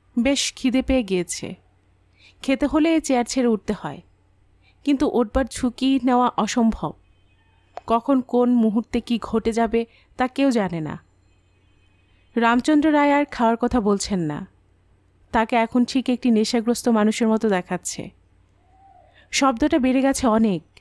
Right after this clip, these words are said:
মহাদেব সেন গত রাত্রে রিকশায় বসে যেভাবে কান চেপে ধরেছিলেন, এখন সেই ভঙ্গিতে বসে আছেন। যন্ত্র থেকে বের হওয়া আলোটা এখন অতীব উজ্জ্বল, যেন টর্চের আলোর মতো সেটা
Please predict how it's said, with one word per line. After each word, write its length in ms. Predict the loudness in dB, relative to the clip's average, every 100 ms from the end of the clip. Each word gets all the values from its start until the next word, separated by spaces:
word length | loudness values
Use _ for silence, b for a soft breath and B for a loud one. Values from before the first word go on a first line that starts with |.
| _ _ _ _ _ _ _ _ _ -2
মহাদেব 340 | 0 2 0
সেন 260 | -2 0 2
গত 220 | 2 2
রাত্রে 360 | 0 0 -2 -2
রিকশায় 360 | -2 -2 -2
বসে 240 | -2 -2 -2
যেভাবে 360 | -4 -2 -2
কান 220 | 0 0
চেপে 240 | 0 -2 -2
ধরেছিলেন, 560 | -2 -2 -2 -4 -4 -6 _ b b b b
এখন 280 | -2 0 0
সেই 200 | 0 0
ভঙ্গিতে 400 | 2 2 2 0
বসে 300 | 0 -2 -4
আছেন। 440 | -4 -8 -10 -10 -14 _ _ _ _ _ _ _ b b b 0
যন্ত্র 360 | 2 2 0
থেকে 220 | -4 -2
বের 200 | 0 0
হওয়া 260 | 0 0 2
আলোটা 440 | 2 0 0 -2 -4 _
এখন 300 | -4 0 2
অতীব 300 | 2 2 0
উজ্জ্বল, 560 | 0 0 -2 -4 -4 -6 -14 _ _ _ _ _ _ _ _
যেন 260 | 0 2 2
টর্চের 440 | 2 0 0 0
আলোর 260 | 2 2 2
মতো 280 | 2 0 -2
সেটা 360 | -2 -2 -2